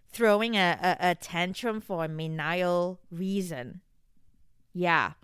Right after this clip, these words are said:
Yeah, that's a good description, actually. On top of that, if you, if you, if you suggest ways of handling the disappointment,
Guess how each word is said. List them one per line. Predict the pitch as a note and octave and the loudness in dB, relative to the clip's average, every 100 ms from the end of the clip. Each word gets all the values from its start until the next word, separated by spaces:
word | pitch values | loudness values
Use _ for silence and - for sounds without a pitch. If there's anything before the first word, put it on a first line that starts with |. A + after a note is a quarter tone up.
| _ _ - | _ _ 0
Yeah, | F3 | 4
that's | F3 C4 A3 | 4 2 0
a | |
good | F3 F#3 | 0 -2
description, | F3+ D#3 - E3 - D#3 | -2 -6 -2 -2 -2 -4
actually. | - D#3 - D#3 D3+ D3+ - _ _ - - - - - | -2 -4 -4 -2 2 0 -2 _ _ -20 -20 -20 -10 -2
On | G#3 | 4
top | D4+ E4 | 6 6
of | A#3+ | 6
that, | F#3+ G#3 G#3 | 10 12 10
if | E3 F#3+ | 8 0
you, | G3 G#3+ C#4+ F4+ D#4 | 2 2 4 6 4
if | A3+ G#3 | 2 0
you, | G3+ C4+ G4+ | -2 2 2
if | C4+ G#3+ | 2 0
you | A#3+ F#4+ A4 A4 A4 A4 | 0 4 4 6 6 4
suggest | - B3 F#3 G3+ A#3+ - | 2 2 2 2 2 0
ways | G3 E3+ D#3+ G#3+ A#3 G3+ | -6 -2 0 0 -2 -4
of | D#3 | -4
handling | - - C#3+ E3+ F3+ F#3+ G3 G#3 | -6 -12 -8 -4 -2 -2 -2 -2
the | F#3+ | -4
disappointment, | D#3 D#3 - E3+ - D3 - F#3 G3+ | -4 -6 -4 -8 -8 -12 -8 -6 -6